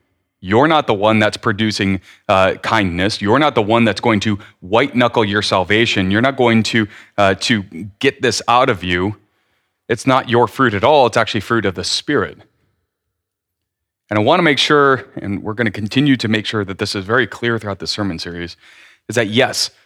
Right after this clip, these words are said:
this list is very helpful and it's good for us to understand what these are, uh, and dive deeper into them. However, I, I really need us to make sure that we understand that this is something that the Spirit produces in us. It's not something that you produce in you.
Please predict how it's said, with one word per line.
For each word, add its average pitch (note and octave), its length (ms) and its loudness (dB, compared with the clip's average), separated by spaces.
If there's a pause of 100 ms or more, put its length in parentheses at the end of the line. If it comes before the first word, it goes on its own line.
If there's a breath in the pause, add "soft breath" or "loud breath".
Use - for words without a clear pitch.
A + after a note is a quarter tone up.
(120)
this A2+ 220 -2
list B2+ 460 0
is G#2 160 -4
very A2 260 0
helpful E3 640 0
and F#2+ 100 -6
it's G2 140 -8
good A#2 200 0
for - 140 -2
us A#2 200 0
to G#2 260 0
understand G#2+ 560 -2
what A2 180 -2
these G2+ 200 -4
are, G2 380 -2 (360)
uh, F#2+ 160 2
and F#2 120 -4
dive F#2+ 240 -2
deeper A2 280 -2
into F#2+ 240 -6
them. E2+ 240 -8 (1160 soft breath)
However, C3 440 4
I, A2 200 0
I A2+ 100 2
really B2+ 380 4
need B2+ 160 6
us C3+ 140 4
to - 100 -12
make A2 160 2
sure C#3 140 2
that C3 80 2
we G#2+ 140 0
understand A#2 500 0
that F#2+ 140 -4
this C3 160 0
is C#3+ 100 -2
something C3+ 300 2
that A2+ 160 0
the G#2 80 -4
Spirit C#3+ 600 0
produces A#2 540 -2
in A#2 280 0
us. F#2 260 -2
It's - 180 -8
not A#2+ 160 0
something C3 320 0
that A2 100 -2
you G#2 140 -2
produce F#2 400 -6
in E2+ 140 -6
you. F2 240 -8